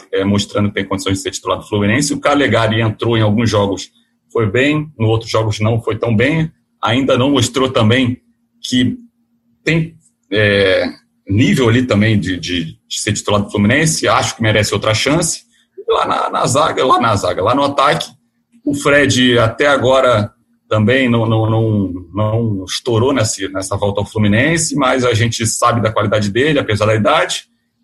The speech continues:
e agora vai ficar um tempo fora, e a, a opção que o Fluminense tem ou é Felipe Cardoso ou é buscar alguém na,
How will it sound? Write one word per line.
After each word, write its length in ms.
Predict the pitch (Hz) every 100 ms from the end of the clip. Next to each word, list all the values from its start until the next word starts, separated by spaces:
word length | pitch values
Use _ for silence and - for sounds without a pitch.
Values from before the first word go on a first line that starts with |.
| _
e 80 | -
agora 240 | 131 135
vai 140 | 127 123
ficar 160 | -
um 100 | 123
tempo 220 | 117 120 120
fora, 500 | - 127 147 180 196
e 200 | 185 185
a, 240 | - -
a 60 | 135
opção 360 | 127 - 135
que 100 | -
o 160 | 139 123
Fluminense 360 | 120 117 113 -
tem 180 | 107
ou 160 | 107 131
é 60 | -
Felipe 240 | 262 254
Cardoso 540 | - 120 113 139 156
ou 60 | 165
é 100 | 165
buscar 300 | 151 156 139
alguém 400 | 135 117 123 135
na, 200 | 139 117